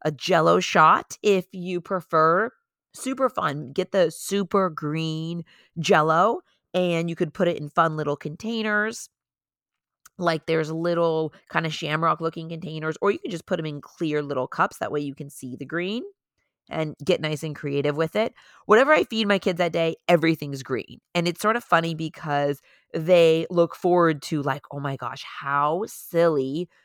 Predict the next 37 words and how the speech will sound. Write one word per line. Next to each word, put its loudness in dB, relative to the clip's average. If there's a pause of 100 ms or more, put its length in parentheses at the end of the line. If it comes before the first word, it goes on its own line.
(140)
that 2
everything -2
we're 0
gonna -2 (100)
eat -10
this -4 (260)
day 0
is -4
gonna -8
be -8
green." -6
So 4
you 2
could -2
do 2
green 0
eggs -4
and -2
ham. 2 (400)
When 4
I 2
posted 4
this 0
question -2
on -4
Instagram, -4
a 2
lot 4
of 2
people -4
said -2
they -2
do -2
a 0
baked -4
potato -6
bar 0